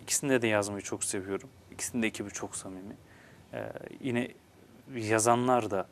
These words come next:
çok samimi insanlardan oluşuyor. Onun için galiba şu an, e, Ayı ve Kule Dibi devam edecek benim için. Ve mutlu da devam edeceğim. Zaten mesela Kule Dibi'nin yeni sayısı çıktı. İşte Nisan, Mayıs olarak çıktık. E, biraz geciktik.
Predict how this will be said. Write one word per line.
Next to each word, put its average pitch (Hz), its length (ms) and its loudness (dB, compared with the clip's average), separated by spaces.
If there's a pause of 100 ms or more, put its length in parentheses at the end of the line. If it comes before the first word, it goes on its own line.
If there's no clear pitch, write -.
(380)
çok - 220 -6
samimi 98 280 -2
insanlardan 95 680 -6
oluşuyor. 90 440 -8 (540)
Onun - 160 -6
için - 220 -10 (460)
galiba 123 440 4
şu - 180 -4
an, 120 160 0 (140)
e, 123 40 -6 (340)
Ayı 123 200 0
ve 123 60 6
Kule 117 260 4
Dibi 110 200 2
devam 113 260 4
edecek 98 340 -8
benim 98 200 -6
için. - 220 -12 (340)
Ve 139 60 4
mutlu 139 360 0
da 127 120 8
devam 104 280 4
edeceğim. 98 320 -6 (120)
Zaten 120 320 2
mesela 117 220 -4
Kule 113 240 0
Dibi'nin 113 260 -2 (480)
yeni 113 160 0
sayısı 113 360 -4
çıktı. - 460 -10 (160)
İşte - 260 -8 (440)
Nisan, 113 340 0
Mayıs 107 280 2
olarak 98 300 -2
çıktık. - 460 -10 (180)
E, 104 180 -6
biraz 110 240 2
geciktik. 101 440 -4